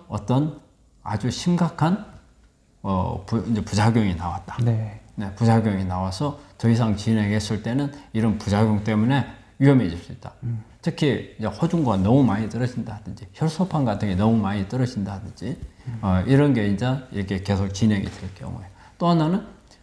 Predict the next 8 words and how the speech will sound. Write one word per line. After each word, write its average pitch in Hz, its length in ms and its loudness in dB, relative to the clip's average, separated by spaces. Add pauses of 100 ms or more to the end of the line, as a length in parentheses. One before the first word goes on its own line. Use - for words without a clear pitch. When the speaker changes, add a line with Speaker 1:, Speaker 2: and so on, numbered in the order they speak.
(360)
Speaker 1:
너무 226 580 4
부작용이 160 580 4
심해서 151 560 0 (240)
내가 101 200 -2
견디기 196 580 4
어렵다. - 460 -8
Speaker 2:
음. 120 100 -6 (400)
Speaker 1:
환자가. - 400 -8